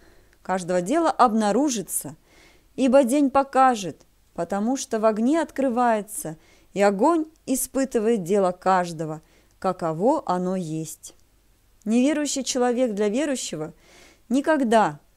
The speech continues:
ни одной секунды не может быть образцом во всем, и особенно в вере и в цели жизни.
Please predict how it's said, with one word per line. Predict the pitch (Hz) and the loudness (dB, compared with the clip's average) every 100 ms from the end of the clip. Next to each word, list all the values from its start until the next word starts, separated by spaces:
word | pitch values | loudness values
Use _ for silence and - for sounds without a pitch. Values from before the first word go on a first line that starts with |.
| _ _ _ - | _ _ _ -4
ни | 240 | 0
одной | 269 285 | 4 4
секунды | 330 330 - 302 269 247 | 2 -2 0 0 2 2
не | 233 | 0
может | 214 240 233 | 0 -2 -4
быть | 196 233 | -6 -6
образцом | - 196 220 240 - 277 294 | -4 -4 -4 -6 -6 -2 0
во | 220 | 0
всем, | 226 - - 170 156 147 _ _ _ _ _ _ - | -2 -6 -4 -4 -6 -12 _ _ _ _ _ _ -4
и | 220 | -2
особенно | 262 - 392 311 302 | 0 0 2 2 2
в | |
вере | 208 220 269 254 | 2 2 2 2
и | - | -4
в | 220 | -8
цели | - 226 233 | -4 -2 -2
жизни. | 214 165 175 165 156 147 | -2 -4 -4 -6 -8 -10